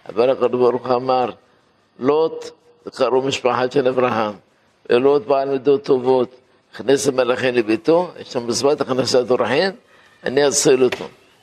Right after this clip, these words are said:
שלח למלאכים, והצילו אותו. מתי הצילו אותו? בעלות השחר. השם תרס לדבר עמור הגופרית והאש, ואת השם לשמיים. ו-, ויהפוך את ההר מעיל,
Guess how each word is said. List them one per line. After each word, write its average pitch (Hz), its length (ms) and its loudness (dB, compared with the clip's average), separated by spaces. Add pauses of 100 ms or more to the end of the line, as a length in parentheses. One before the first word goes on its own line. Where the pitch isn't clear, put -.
שלח 139 320 0
למלאכים, 139 680 0 (340)
והצילו 147 500 2
אותו. - 240 -6 (420)
מתי 151 200 0
הצילו 147 420 4
אותו? 190 420 0 (420)
בעלות 127 340 0
השחר. 104 520 -4 (520)
השם 135 360 -2
תרס 123 440 -2
לדבר 123 340 4
עמור 120 320 2
הגופרית 117 480 0
והאש, 131 520 0 (380)
ואת 117 200 0
השם 127 320 -2
לשמיים. 117 640 -2 (580)
ו-, 110 400 2 (640)
ויהפוך 127 500 0
את 117 80 -6
ההר 120 260 2
מעיל, 123 520 -2